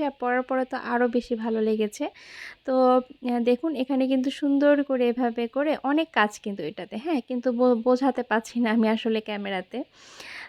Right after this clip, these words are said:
তো সুন্দর করে প্রিন্টটা করেছি, এখানে ডাবল করে এভাবে কুচি করা আছে, তারপরে মাঝখান দিয়ে দেখুন শো বোতাম করা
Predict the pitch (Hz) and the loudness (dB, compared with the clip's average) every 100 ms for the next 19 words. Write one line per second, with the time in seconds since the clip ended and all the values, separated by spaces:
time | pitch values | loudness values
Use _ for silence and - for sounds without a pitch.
0 | - 247 294 285 277 269 269 247 240 254 | -4 -2 2 4 6 4 2 0 -2 -2
1 | - 247 240 240 269 254 240 254 240 233 | 0 2 2 -2 -2 0 2 2 2 2
2 | 220 208 214 240 240 247 240 247 233 240 | 4 2 2 0 2 4 4 4 2 2
3 | 269 262 269 - 247 226 220 226 - 240 | -2 -6 -6 -2 2 6 6 4 -2 -2
4 | 247 - _ - _ - 226 - 233 226 | -2 -6 _ -20 _ -4 -4 -2 0 2
5 | 226 226 220 - 254 233 233 226 - 294 | 2 2 0 0 -2 2 2 0 0 -2
6 | - 233 226 226 233 233 233 233 240 226 | 0 0 2 0 -2 -2 -2 0 2 6